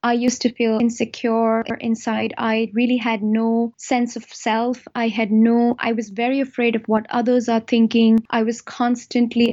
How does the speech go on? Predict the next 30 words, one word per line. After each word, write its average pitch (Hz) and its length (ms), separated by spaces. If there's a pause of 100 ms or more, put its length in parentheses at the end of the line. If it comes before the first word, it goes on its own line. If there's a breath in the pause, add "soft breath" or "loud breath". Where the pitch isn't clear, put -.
aligning 220 480
all 240 280
my 226 200
actions 220 580
based 226 340
on 214 240 (260)
how 226 400
others 233 460
would 226 180
receive 233 460
it. 226 260 (340 soft breath)
So 285 300
inside, 233 960
deep 294 240
inside, 226 580
I 226 140
think 220 320
I 220 140
was 202 340
very 240 240
insecure, 233 560
and 220 240
I 220 220
had 214 640 (160)
a 262 100
really 269 340
hard 233 360
time 226 560 (120)
being 302 380
myself 226 760